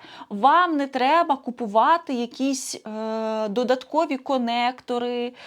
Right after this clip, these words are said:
придумувати, як там його скручувати, замотувати, передавати далі. Ви одразу заводите вхід і вихід і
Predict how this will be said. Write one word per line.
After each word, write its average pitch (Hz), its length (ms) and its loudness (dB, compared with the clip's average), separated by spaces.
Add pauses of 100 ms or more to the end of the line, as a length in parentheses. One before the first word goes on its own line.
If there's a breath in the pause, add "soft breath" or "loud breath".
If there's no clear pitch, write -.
(240 loud breath)
придумувати, 277 840 2
як 254 280 2
там 277 180 0
його 262 200 0
скручувати, 240 1400 0
замотувати, 240 1300 4
передавати 233 800 4
далі. 269 500 2 (340 loud breath)
Ви 349 280 2
одразу 262 840 2 (180 loud breath)
заводите 214 840 -2
вхід - 460 -12
і 202 100 -8
вихід 254 640 -6
і 392 280 0